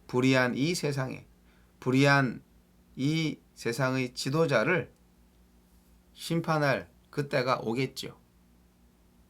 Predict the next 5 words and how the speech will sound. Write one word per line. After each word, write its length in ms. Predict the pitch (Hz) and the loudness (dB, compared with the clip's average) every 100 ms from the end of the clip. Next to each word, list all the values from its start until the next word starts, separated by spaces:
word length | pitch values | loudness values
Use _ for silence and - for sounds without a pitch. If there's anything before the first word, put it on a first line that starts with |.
| _ _ _ _ _ _ _ _ _ - | _ _ _ _ _ _ _ _ _ -8
여러분, 400 | 110 104 101 - _ _ _ _ _ _ _ _ _ _ _ _ _ _ _ _ _ _ _ - - | -6 -6 -8 -12 _ _ _ _ _ _ _ _ _ _ _ _ _ _ _ _ _ _ _ -20 -14
거짓 640 | - 123 165 180 175 - _ _ _ _ _ | 0 4 6 6 2 -2 _ _ _ _ _
요술사들이 880 | 123 151 165 185 175 - 143 135 147 | 0 2 2 0 0 2 2 2 0
만든 600 | 127 110 117 139 156 175 - | 2 2 0 -2 -4 -8 -8
거짓 540 | 110 120 131 156 | 0 0 0 -4